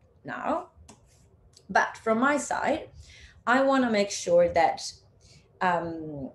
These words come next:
I've actually had a, I had a picture in mind to show to, but the idea is that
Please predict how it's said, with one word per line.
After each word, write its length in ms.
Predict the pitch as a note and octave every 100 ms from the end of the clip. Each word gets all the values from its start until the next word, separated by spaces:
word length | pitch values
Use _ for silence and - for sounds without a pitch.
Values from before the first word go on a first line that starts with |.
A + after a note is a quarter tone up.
| _ - -
I've 120 | G#3+
actually 340 | A3 - C4+
had 200 | A#3 G3
a, 200 | G3 F#3+ -
I 80 | F#3+
had 160 | G3
a 60 | A#3
picture 360 | A3 F3+ - F3
in 160 | D#3
mind 400 | D3 C#3+ C#3+ D3
to 80 | D3
show 400 | - D#3+ C#3+ C3 -
to, 200 | E3 C#3
but 220 | F3+ - - - A3+
the 120 | A#3
idea 300 | G#3+ B3 B3
is 180 | C4 -
that 320 | G3 F3+